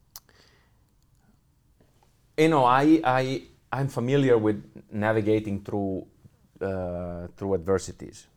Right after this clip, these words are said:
okay? So, but this year, uh, I mean, Michael knows m-,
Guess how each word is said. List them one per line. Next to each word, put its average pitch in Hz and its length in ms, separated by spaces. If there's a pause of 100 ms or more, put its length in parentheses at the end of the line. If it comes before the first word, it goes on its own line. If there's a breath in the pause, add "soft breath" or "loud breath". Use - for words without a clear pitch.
(140)
okay? 87 340
So, 92 460 (960 soft breath)
but 101 220
this - 260
year, 160 320 (480)
uh, 95 420 (800)
I 110 100
mean, 90 200
Michael 107 280
knows 98 440 (160)
m-, 90 120